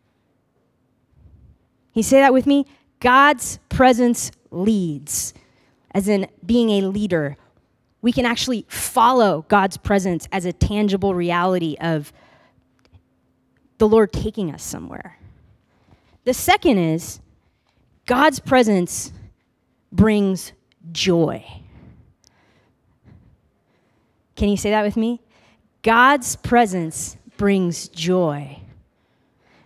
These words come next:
And the third thing is God's presence shelters.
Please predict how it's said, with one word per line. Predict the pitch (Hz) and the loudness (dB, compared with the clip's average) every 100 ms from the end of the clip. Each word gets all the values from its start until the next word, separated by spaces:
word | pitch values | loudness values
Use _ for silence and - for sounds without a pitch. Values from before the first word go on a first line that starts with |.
| _ - | _ 0
And | 254 | 2
the | 269 | 4
third | - 349 339 | 4 4 2
thing | - 214 180 | 0 0 0
is | 160 156 151 - - - - _ _ _ _ _ _ _ - | 0 -4 -6 -14 -18 -20 -20 _ _ _ _ _ _ _ -6
God's | 240 285 - | 0 0 -2
presence | - 262 233 196 - - - _ _ _ | 0 2 2 -2 -6 -10 -12 _ _ _
shelters. | - - - 208 202 - 135 - - - | -4 -2 0 0 -2 -6 -12 -12 -14 -16